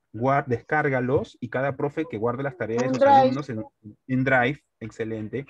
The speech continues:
Speaker 1: Y ya mi plataforma la, la dejas liviana otra vez. La, o sea, reservas el espacio. Porque eso anualmente se va a llenar de trabajos, de tareas que tú les dejas.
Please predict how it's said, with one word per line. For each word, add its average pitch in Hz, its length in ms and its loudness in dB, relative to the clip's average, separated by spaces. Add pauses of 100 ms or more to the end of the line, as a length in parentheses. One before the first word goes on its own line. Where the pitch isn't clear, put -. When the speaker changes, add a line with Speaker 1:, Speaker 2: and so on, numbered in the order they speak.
(360)
Speaker 1:
Y 131 140 2
ya 143 360 0
mi 135 120 0
plataforma 127 500 -2
la, 123 200 0
la 113 140 -6
dejas 131 280 -6
liviana 135 440 -2
otra 123 160 -4
vez. 156 280 -6 (440)
La, 107 200 -12
o 110 100 -14
sea, 113 180 -10
reservas 139 540 -4
el 113 80 -6
espacio. 113 460 -4 (720)
Porque - 220 -4
eso 160 200 -6 (280)
anualmente 175 640 0
se - 160 -8
va 117 80 0
a 127 40 -2
llenar 123 560 -4 (100)
de 113 140 -4
trabajos, 107 500 -8
de 101 100 -10
tareas 123 340 -6
que 120 100 -12
tú 127 100 -8
les 117 160 -6
dejas. 147 380 -6